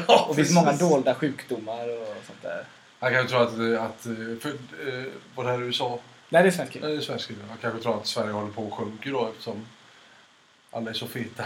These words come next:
Speaker 2: Ja, precis. Ja.
Speaker 1: <laughs>
Speaker 2: Ja, men sånt är roligt.
Speaker 1: Flyttat till högre höjder.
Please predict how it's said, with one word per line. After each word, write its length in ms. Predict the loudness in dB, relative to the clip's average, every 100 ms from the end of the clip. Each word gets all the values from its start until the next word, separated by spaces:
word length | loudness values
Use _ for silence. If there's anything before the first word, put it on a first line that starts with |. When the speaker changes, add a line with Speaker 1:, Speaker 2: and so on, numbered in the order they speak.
| 4
Speaker 2:
Ja, 280 | 8 8 8
precis. 320 | 2 -2 -4 -6
Ja. 100 | -10 -10 -12 -10
Speaker 1:
<laughs> 60 | -4 -2 -2 -4 -6 -8
Speaker 2:
Ja, 80 | -6
men 100 | -2
sånt 180 | 0 2
är 60 |
roligt. 240 | 0 -2 -6
Speaker 1:
Flyttat 300 | -4 -2 0
till 100 | 2
högre 260 | 2 0
höjder. 380 | -2 -4 -4 -8